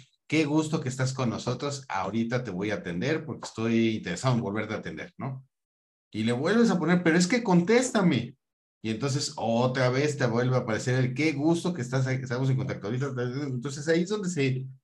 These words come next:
la gente se da cuenta que no es genuino esta, este, atención, pues, hasta cierta forma excesiva, que se a-, abusa de esa automatización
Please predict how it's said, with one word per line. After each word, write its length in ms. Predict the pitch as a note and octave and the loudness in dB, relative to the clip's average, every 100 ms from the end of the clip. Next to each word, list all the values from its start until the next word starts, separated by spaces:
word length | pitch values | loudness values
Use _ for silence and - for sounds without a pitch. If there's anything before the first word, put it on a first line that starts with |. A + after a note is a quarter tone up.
| _ | _
la 100 | A#2+ A#2+ | -2 0
gente 260 | D#3 F3 | 0 0
se 100 | D3+ | 0
da 160 | C#3+ C#3 | -2 0
cuenta 340 | C#3 C3 C3 | 0 0 0
que 120 | A#2+ | -2
no 480 | G2+ G#2+ B2+ C#3+ C3+ | -2 0 2 2 -2
es 240 | A#2+ C3 - | -2 -2 -2
genuino 680 | - A2 A2 A2+ A2+ A2+ | -4 -2 0 0 0 0
esta, 760 | A2+ - - A2+ A2 G2 F2 - _ _ _ _ | -2 -4 -2 0 2 0 -2 -10 _ _ _ _
este, 640 | F2+ F2 - - F#2+ F#2 F2+ | -6 -4 -4 -6 -4 -4 -4
atención, 920 | F#2+ F#2+ F#2+ F2+ G#2+ A2 A2+ A2+ - | -4 -4 -6 -6 -4 0 0 0 -6
pues, 340 | F#2+ - - _ | -8 -8 -14 _
hasta 420 | F2+ E2+ - E2 | -4 -4 -6 -12
cierta 400 | - A2 G#2+ A2+ | -6 -4 -4 -4
forma 400 | - A2 G#2+ F#2+ | -6 -4 -4 -6
excesiva, 920 | F#2 - - F2+ - A#2+ G2+ G2+ - _ _ _ _ | -8 -12 -10 -8 -4 -2 -2 -4 -8 _ _ _ _
que 200 | F#2+ F#2 | -8 -6
se 320 | G2 F2+ F#2 | -4 -4 -2
a-, 220 | F2+ F2 F2 | -4 -4 -6
abusa 440 | F#2 A2 A2+ A#2 | -4 -4 -2 -2
de 120 | G2 G2 | -2 -4
esa 220 | - G2+ | -2 -4
automatización 1500 | - F#2 F#2 F2 F2 E2+ F2 F2+ A2 A#2 C3+ A#2+ - - | -2 -6 -6 -6 -6 -6 -8 -8 -6 -4 -2 0 0 -6